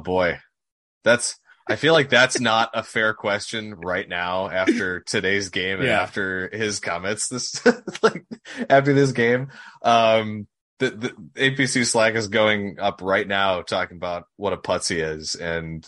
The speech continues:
Speaker 1: like, how, how ridiculous, you know, he's, he's acting right now. But, um, <sighs> I mean, it's gotta be multiple first round picks still, right?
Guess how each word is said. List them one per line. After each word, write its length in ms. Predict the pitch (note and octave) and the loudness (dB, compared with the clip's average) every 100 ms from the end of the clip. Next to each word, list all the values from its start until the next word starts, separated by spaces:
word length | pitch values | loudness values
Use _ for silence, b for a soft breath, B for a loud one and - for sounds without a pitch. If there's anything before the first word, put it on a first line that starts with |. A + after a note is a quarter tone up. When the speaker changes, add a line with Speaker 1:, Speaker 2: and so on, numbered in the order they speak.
| _ | _
Speaker 1:
like, 260 | E2 D#2+ - - | -10 -10 -12 -6
how, 500 | F#2 E2+ E2+ E2 - _ _ _ _ _ _ B B - | -2 0 -2 -4 -12 _ _ _ _ _ _ B B -2
how 120 | G#2+ | 2
ridiculous, 880 | G2 G2 F#2+ G2 F2 E2+ - - - - | 2 2 0 2 2 2 -2 -8 -12 -16
you 120 | E2 E2 | -10 -6
know, 340 | E2 D#2+ - - | -4 -4 -10 -10
he's, 320 | G2 F2 - | -8 -6 -10
he's 220 | G#2 F#2+ | -8 -4
acting 320 | E2+ E2+ F2+ D2 | -2 -2 -4 -6
right 160 | D2+ | -10
now. 240 | C#2 D2 - | -10 -12 -6
But, 280 | D#2+ C#2+ _ B B B | -6 -6 _ B B B
um, 580 | F#2 G2 F#2+ F#2 F2 E2+ - _ _ _ | 2 4 4 2 -2 -10 -16 _ _ _
<sighs> 300 | _ _ - | _ _ -10
I 80 | - - B B B B B B B B B B C#3 | -8 -6 B B B B B B B B B B 2
mean, 140 | D3 | 4
it's 120 | C#3 | 2
gotta 180 | D#3 D3+ | 4 4
be 80 | D3+ | 4
multiple 340 | B2+ B2+ B2 A2+ | 4 2 0 -2
first 280 | G2+ F#2 F2 | -2 -4 -6
round 140 | D#2+ | -6
picks 200 | D2+ - | -8 -8
still, 220 | - C#2 | -8 -6
right? 260 | D2+ D2+ | -4 -4